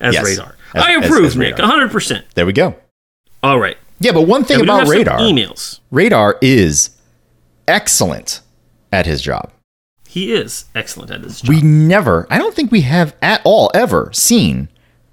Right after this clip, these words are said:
Speaker 2: a situation that was made worse because he was there. I've only seen instances where it's been made better.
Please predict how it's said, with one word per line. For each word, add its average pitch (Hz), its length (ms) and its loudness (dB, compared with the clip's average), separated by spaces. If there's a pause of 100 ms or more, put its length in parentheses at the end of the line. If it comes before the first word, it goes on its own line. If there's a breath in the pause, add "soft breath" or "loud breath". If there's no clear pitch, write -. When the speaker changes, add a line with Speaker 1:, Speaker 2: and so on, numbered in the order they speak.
(260)
Speaker 2:
a 120 60 -2
situation 170 840 -2 (720)
that 107 460 -2 (1000)
was 110 480 0
made 117 460 0 (200)
worse 101 500 0
because 92 320 -4
he 87 80 -2
was 78 180 -6
there. 78 320 -4 (640)
I've 247 160 0
only 392 160 2
seen 208 180 0
instances 90 380 -4
where 82 100 0
it's 73 80 -4
been 73 120 -4
made 60 180 -8
better. - 320 -4